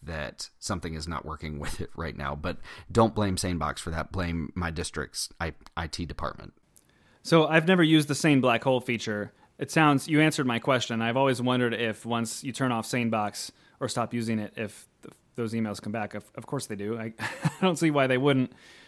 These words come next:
Speaker 1: It's, it's tragic right now that, that they're filling up my inbox.
Speaker 2: I'm sure. So the way I have it set up is I've got the later folder, and then I have one called News and Deals. And, you know, I'm not really a fussy kind of guy.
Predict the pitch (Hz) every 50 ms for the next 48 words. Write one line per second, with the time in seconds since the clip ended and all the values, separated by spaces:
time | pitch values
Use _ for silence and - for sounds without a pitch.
0 | - _ _ _ _ _ _ _ _ _ - - - - - - 135 - - -
1 | - - 127 117 110 87 95 90 - - - _ - 98 95 - - 95 90 85
2 | 82 76 85 82 - _ _ _ - - - 101 92 - 101 90 87 85 - -
3 | 104 92 90 80 85 - - 78 82 82 82 78 62 50 - - - - - -
4 | _ - _ - - - - _ - 139 131 123 123 - - 139 139 175 165 117
5 | 104 - - _ _ _ _ _ _ _ - - 165 165 165 175 208 208 196 196
6 | 196 196 175 170 165 - 160 151 151 151 - 147 135 147 139 127 127 156 147 147
7 | 139 - 139 135 135 135 135 135 135 127 - 135 127 127 123 123 123 123 117 117
8 | 127 131 131 135 127 131 127 117 127 123 120 123 123 117 117 117 120 123 127 127
9 | 123 117 120 120 110 120 120 120 117 117 117 117 - - - - _ _ _ _
10 | _ _ _ _ _ _ - 156 160 170 180 185 185 190 208 233 233 220 175 208
11 | 214 214 196 190 180 - 190 185 - 196 175 - 180 170 156 147 147 170 170 143
12 | 131 123 123 123 127